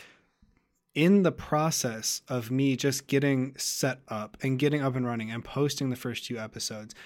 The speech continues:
I've realized that the self-branding aspect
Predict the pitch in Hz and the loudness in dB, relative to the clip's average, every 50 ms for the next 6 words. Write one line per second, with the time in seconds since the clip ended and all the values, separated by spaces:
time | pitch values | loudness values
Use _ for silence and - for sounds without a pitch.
0 | - - - - - - - 135 147 139 117 120 127 143 165 165 160 151 143 135 | -20 -20 -20 -20 -18 -4 0 0 2 2 2 0 2 4 4 4 6 4 4 2
1 | 127 131 - 139 131 127 123 226 - - - - _ _ _ _ _ 127 123 127 | 0 0 0 0 0 2 0 -2 -4 -10 -16 -20 _ _ _ _ _ -4 0 0
2 | 127 123 113 - - - 127 120 143 143 - - _ - 117 110 110 113 123 123 | 2 2 2 2 2 2 2 2 2 0 0 -6 _ -6 -4 -2 -2 0 0 0
3 | 123 139 147 147 131 120 113 113 107 - - - 147 143 135 139 - | 2 2 2 2 0 -2 -4 -4 -4 -6 -4 -2 -2 -2 -2 -4 -10